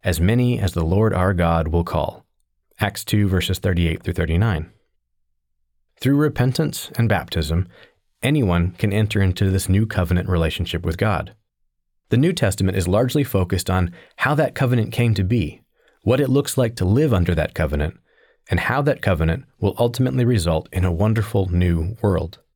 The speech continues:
It's important to note that the new covenant was not God's attempt to fix things on the fly after Israel rejected the old covenant. Jesus Christ was slain from the foundation of the world, Revelation thirteen, verse eight. His sacrifice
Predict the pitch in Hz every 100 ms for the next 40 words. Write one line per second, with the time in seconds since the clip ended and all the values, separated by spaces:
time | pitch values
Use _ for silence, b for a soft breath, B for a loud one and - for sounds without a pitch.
0 | _ _ _ _ _ _ _ _ _ _
1 | - 120 160 180 220 - 135 120 131 113
2 | 107 113 147 - 120 110 104 110 95 107
3 | 127 127 117 113 113 95 - 110 - -
4 | 101 - - - - 120 104 95 87 -
5 | 123 92 82 - 101 - 98 117 101 101
6 | 92 85 98 - 82 87 110 113 82 73
7 | 71 - _ _ _ _ _ _ _ -
8 | 143 160 151 - 123 120 98 90 85 -
9 | - 135 139 143 - 92 87 101 104 113
10 | 131 135 123 110 98 87 92 71 69 -
11 | _ - 95 98 92 87 87 85 85 80
12 | 82 - 113 90 - _ _ _ _ _
13 | _ _ _ 151 147 147 139 98 - 78
14 | 78 -